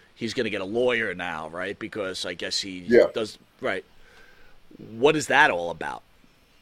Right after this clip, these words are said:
Speaker 2: Well, you say you're gonna sue me.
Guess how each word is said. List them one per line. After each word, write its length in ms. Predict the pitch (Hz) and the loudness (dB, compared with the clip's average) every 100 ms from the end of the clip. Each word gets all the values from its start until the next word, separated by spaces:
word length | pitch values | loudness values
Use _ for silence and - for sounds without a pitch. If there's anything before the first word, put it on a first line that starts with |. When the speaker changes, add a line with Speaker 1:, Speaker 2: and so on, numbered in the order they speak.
| _ _ _ _ _ _ _ _ _ - | _ _ _ _ _ _ _ _ _ 6
Speaker 2:
Well, 180 | 110 127 | 10 10
you 120 | 135 | 10
say 200 | - 160 | 6 6
you're 220 | 151 160 | 6 4
gonna 140 | 143 127 | 2 0
sue 280 | - 196 180 | 2 4 4
me. 260 | 107 62 | 0 -4